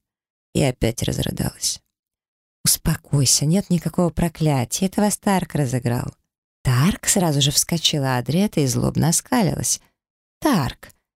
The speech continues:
где этот поганец?» «Он лежит под окном, расколдовывать не буду, сам виноват. Убью». «Желаю удачи», безразлично пожала плечами и подошла к котлу, чтобы загасить пламя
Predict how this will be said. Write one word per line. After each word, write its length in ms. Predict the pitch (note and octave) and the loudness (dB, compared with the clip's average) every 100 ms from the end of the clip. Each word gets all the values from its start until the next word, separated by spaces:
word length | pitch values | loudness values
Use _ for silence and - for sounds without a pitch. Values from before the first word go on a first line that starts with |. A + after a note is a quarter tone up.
| - | -4
где 540 | C#3+ D#3 - D#3+ C3 | 0 0 2 0 0
этот 260 | C3 E3 - - | -2 -4 -4 -2
поганец?» 760 | G#3 F3 F#3+ F3+ F#3+ - - _ _ _ _ _ _ _ _ | -2 0 0 0 0 -2 -4 _ _ _ _ _ _ _ _
«Он 80 | B3+ | 2
лежит 360 | A3+ G#3 G#3+ - | 2 2 0 0
под 180 | G3 G3 | 0 0
окном, 500 | F#3+ - E3+ B2+ A#2+ | -2 0 0 0 0
расколдовывать 760 | D3+ - - D#3+ E3 D#3+ D3+ D#3+ | -2 -2 0 0 0 0 0 0
не 160 | E3+ | 0
буду, 280 | C#3 B2+ C3 | 2 0 0
сам 300 | - C#3+ B2 | 0 0 -2
виноват. 520 | A#2 - - - - _ _ _ _ | -2 -2 -4 -8 -12 _ _ _ _
Убью». 580 | F3+ D#3+ C3 C3 C#3+ - - _ _ _ _ _ _ _ - | 0 0 0 0 0 -2 -6 _ _ _ _ _ _ _ 0
«Желаю 460 | G3+ A3 A3 G#3+ | 2 4 2 2
удачи», 400 | G3+ G#3 G3 - | 0 -2 -2 -4
безразлично 680 | A#2 A2+ B2+ B2 A#2+ - B2 | -2 0 0 0 -2 -2 -2
пожала 360 | - A#2+ A#2+ A#2 | 0 0 0 0
плечами 600 | B2+ C3 - G#3+ E3+ E3 _ _ _ - | -2 -2 0 0 -2 -4 _ _ _ -6
и 40 | |
подошла 460 | - B2 - E3 D#3+ | -2 0 0 0 -2
к 40 | |
котлу, 360 | - A#2 B2 C3 | -2 -2 0 0
чтобы 280 | - A2 | 0 -2
загасить 500 | A2+ G#2+ B2 - - | -2 0 0 0 -4
пламя 460 | - D#3 F3 C#3+ | -2 0 0 -2